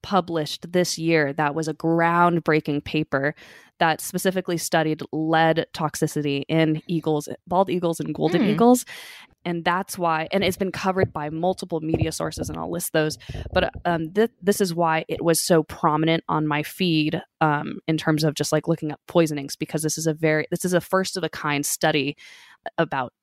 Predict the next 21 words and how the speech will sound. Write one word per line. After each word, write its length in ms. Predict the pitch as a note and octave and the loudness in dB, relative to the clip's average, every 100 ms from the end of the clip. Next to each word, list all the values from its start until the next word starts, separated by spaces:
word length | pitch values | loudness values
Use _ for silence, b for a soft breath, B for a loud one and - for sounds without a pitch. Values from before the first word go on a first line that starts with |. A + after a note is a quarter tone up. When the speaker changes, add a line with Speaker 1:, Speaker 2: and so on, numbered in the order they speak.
| - | 0
Speaker 1:
eagles 460 | B3+ G#3+ - - - | 0 0 -4 -8 -6
and 200 | D#3 D#3+ | -4 -4
Speaker 2:
Yeah. 340 | F#3+ D#3+ D3 F#3 | -4 -4 -6 0
Speaker 1:
lead 160 | C#4+ | 0
toxicity. 580 | B3+ E3+ - D3+ - - - b b b | 2 -4 -6 -8 -8 -12 -14 b b b
So 240 | - G3 F3 | -2 0 0
Speaker 2:
Right. 100 | E3+ _ _ _ | -6 _ _ _
Speaker 1:
what 380 | - F#3 A3+ A#3 | -8 2 2 2
the 80 | - | -4
study 320 | G#3 G#3+ G3+ | -4 -2 0
ultimately 440 | - F#3+ G3+ F3+ E3 | -2 -4 -6 -6 -6
found 580 | - G3 C#3+ - B3+ - B B B B B B | 0 -2 0 -4 -6 -6 B B B B B B
is 200 | - E3+ | 2 2
that 280 | E3+ D#3 D#3 | 2 0 0
nearly 680 | E3+ F#3 G3+ G#3+ G#3+ G3 F#3 | 0 2 6 8 6 4 0
half 840 | F#3 - - - D#3+ - - - _ _ | -2 -10 -6 -4 -4 -6 -12 -18 _ _
of 280 | F3 E3+ E3 | 2 2 2
bald 440 | - D#3+ F3+ A3 A3 - | 2 6 6 4 2 -4
and 280 | E3 F#3+ A3 | -2 0 4
golden 360 | G3 G3 F3+ | 4 4 0
eagles 600 | - D#3 C3+ D3+ - - | -2 -4 -4 -8 -10 -14